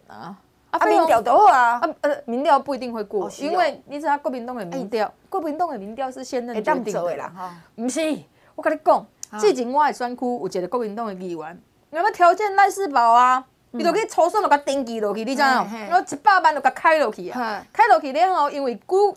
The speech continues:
Speaker 1: 拄开始决定的民调
Speaker 2: 啊。
Speaker 1: 是百分之百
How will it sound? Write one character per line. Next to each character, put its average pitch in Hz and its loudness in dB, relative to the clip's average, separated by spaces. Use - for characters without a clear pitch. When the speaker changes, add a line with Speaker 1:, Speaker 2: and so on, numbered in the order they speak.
Speaker 1:
拄 403 2
开 269 2
始 294 -4
决 339 0
定 233 -8
的 - -10
民 214 -8
调 294 0
Speaker 2:
啊。 220 -14
Speaker 1:
是 196 -6
百 185 0
分 254 -6
之 277 -6
百 220 -2